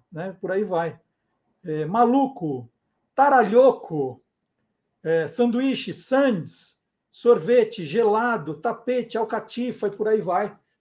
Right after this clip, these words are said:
Então tem também no Guia dos Curiosos, Língua Portuguesa. Por isso eu amo esse tema que o professor Dionísio nos provocou aqui. Então é isso, né? Esse programa é um programa de provocações,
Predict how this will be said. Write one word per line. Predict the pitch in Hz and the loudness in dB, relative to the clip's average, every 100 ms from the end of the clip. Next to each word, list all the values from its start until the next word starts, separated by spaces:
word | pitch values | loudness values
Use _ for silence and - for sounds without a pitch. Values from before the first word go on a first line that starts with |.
| _ | _
Então | 185 208 202 | -8 -6 -4
tem | 214 | -4
também | 220 180 185 | -4 -6 -8
no | 185 | -10
Guia | 147 202 | -4 -4
dos | - | -4
Curiosos, | - 190 160 160 156 165 - _ _ - | -10 -4 -2 -2 -4 -6 -14 _ _ -14
Língua | 156 185 180 175 | -10 -6 -6 -4
Portuguesa. | 185 165 156 165 185 | -6 -8 -4 -2 -2
Por | 190 196 | -6 -10
isso | - 214 | -2 -2
eu | - | 6
amo | 233 320 240 151 _ _ _ - | 6 6 2 -4 _ _ _ -2
esse | 190 185 202 | -2 -2 -8
tema | - 185 208 208 | -2 -2 0 -2
que | - | -4
o | 214 | -4
professor | 202 - 196 - 190 170 | -4 -2 -6 -2 -2 0
Dionísio | 175 165 190 180 156 _ _ - | -2 -2 -4 -6 -12 _ _ -8
nos | 196 226 254 262 | -4 -2 -2 -2
provocou | 247 226 196 196 - 185 | 2 2 2 -4 0 2
aqui. | 143 - 135 - _ _ _ _ | 2 -4 -16 -16 _ _ _ _
Então | - 330 | -4 -2
é | |
isso, | 302 277 - 175 160 | -2 -4 -6 -8 -6
né? | |
Esse | 208 - | -6 -6
programa | 208 175 226 | -4 2 2
é | 269 | 0
um | |
programa | 240 220 254 | -2 0 0
de | 160 247 | -2 -6
provocações, | 269 262 262 196 262 294 226 - 226 214 175 - - | -6 -6 -4 -4 -8 -8 -12 -8 -4 -2 -4 -10 -18